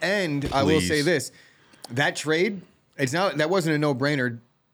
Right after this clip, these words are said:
Speaker 1: Though he got some good players. He got two good pitchers, no question about it. One of, one of
Speaker 2: I
Speaker 1: my
Speaker 2: mean,
Speaker 1: better
Speaker 2: that,
Speaker 1: pitchers.
Speaker 2: that's to your standards, you think they're good pitchers. But
Speaker 1: Dave.
Speaker 2: maybe to the fantasy world,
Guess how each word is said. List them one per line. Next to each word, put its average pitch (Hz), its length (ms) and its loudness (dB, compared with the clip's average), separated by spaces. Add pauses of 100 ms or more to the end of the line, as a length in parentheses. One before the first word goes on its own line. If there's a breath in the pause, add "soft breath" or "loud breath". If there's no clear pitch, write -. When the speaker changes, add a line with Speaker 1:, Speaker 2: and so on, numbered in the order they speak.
(320)
Speaker 1:
Though 127 100 0
he 139 140 0
got 185 140 2
some 139 120 -6
good 131 180 0
players. 120 360 -2
He 123 40 -6
got 127 200 -2
two 160 160 -2
good 131 360 0
pitchers, 113 460 -4
no 120 180 -4
question 127 380 -4
about 104 260 -6
it. 65 100 -14 (220)
One 135 220 2
of, 127 80 0 (140)
one 165 160 4
of 147 60 4
Speaker 2:
I - 20 4
Speaker 1:
my 143 80 4
Speaker 2:
mean, 120 100 2
Speaker 1:
better 135 160 4
Speaker 2:
that, 131 140 4
Speaker 1:
pitchers. 151 200 -2
Speaker 2:
that's 127 220 2
to - 140 -4
your 185 380 2
standards, 92 520 -2
you 98 60 -2
think 87 180 -6
they're 85 100 -4
good 82 200 -6
pitchers. 76 420 -6 (260 loud breath)
But 113 100 2
Speaker 1:
Dave. 117 40 4
Speaker 2:
maybe 123 200 4
to 117 100 -2
the 104 80 -4
fantasy 175 340 2
world, 120 280 2